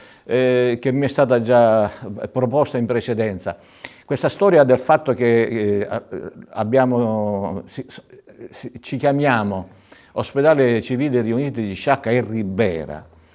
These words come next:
è frutto di una escamotage retorico e di una furbata di un politico che in occasione della,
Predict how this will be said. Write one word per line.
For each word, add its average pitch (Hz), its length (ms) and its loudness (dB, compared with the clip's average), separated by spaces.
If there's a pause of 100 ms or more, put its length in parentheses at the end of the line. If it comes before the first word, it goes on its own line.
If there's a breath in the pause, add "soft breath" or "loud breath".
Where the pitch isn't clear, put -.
(300 soft breath)
è 165 120 0
frutto 190 500 2
di 135 80 0
una 123 680 0
escamotage 143 720 0
retorico 101 600 -2
e 107 40 0
di 107 60 -2
una 127 160 0
furbata 104 840 0 (280 soft breath)
di 110 140 -6
un 120 140 0
politico 107 560 -2
che 143 120 -4
in 156 60 -2
occasione 170 480 -2
della, 113 540 2